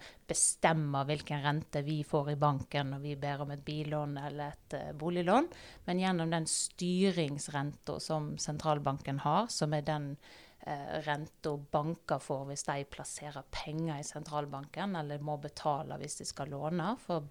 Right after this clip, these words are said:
banker, private banker i finanssystemet har jo kontoer hos sentralbanken. De må betale den renta som, eh, sentralbanken setter, og da blir da et slags signal, tenker en, på hvilken rente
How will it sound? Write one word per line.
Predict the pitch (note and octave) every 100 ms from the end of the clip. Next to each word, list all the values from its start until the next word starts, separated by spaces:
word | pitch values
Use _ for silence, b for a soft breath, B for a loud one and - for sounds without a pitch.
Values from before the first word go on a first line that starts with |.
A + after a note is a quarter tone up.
| -
banker, | D#3 D#3+ - - D3+
private | - D#3+ D#3+ D3+ - D3+
banker | C#3+ D3+ - D3
i |
finanssystemet | D3+ D#3+ D3+ D3 D#3 - D3+ D#3
har | D#3
jo | D#3 D#3
kontoer | - E3+ D3+ - - B2+ D3+
hos | - - - -
sentralbanken. | - - D#3 E3 D3+ D3+ F3 B3+ B B B B B -
De | F#3+
må | E3 D#3
betale | D#3+ F3 D#3+ C#3+
den | D3+ D3+ D3 C#3+
renta | D3 C#3+ D3 - D3 D3
som, | D3 D3+ D3 - - - -
eh, | D3+ - - -
sentralbanken | - D3+ D#3 D#3 C#3+ C#3+ D3
setter, | C#3+ D3+ - E3+ A#3+ B B B
og | - F#3
da | F#3+
blir | E3+
da | E3 F3
et | D#3+
slags | D#3+ D3+ - -
signal, | - E3+ D#3+ F3+ F#3 E3+ C#3 C3+
tenker | - D#3 D3+ - G#3+
en, | F#4
på | F4+ F#3+
hvilken | F#3 D#3+ - C#3+
rente | D3 C#3 D3+ - - - C#3 C3